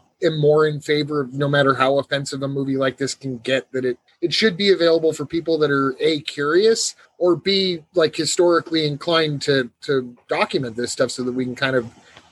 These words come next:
at least keep track of where we've been. Because this movie, uh, this movie's condemning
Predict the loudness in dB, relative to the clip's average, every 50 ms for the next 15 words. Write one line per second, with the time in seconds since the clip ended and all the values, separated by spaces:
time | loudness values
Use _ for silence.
0 | _ _ -10 -2 0 0 0 0 0 -2 -2 -2 2 2 2 2 2 -2 -2 0
1 | 2 2 2 2 0 -2 -4 -8 -8 -4 -2 0 0 -2 -4 -8 -12 -12 -10 -4
2 | -4 -4 -4 -4 -4 -6 -6 -6 -6 -4 -2 -2 -2 -2 -2 -4 -4 -6 -8 -10
3 | _ _ _ _ -2 0 2 4 2 2 2 -2 -6 -14 -20 -20 -20 _ _ -2
4 | -2 0 2 2 4 4 4 2 2 0 0 0 2 4 2 4 4 2 2 2
5 | 0 -2 -2 -2 -4 -4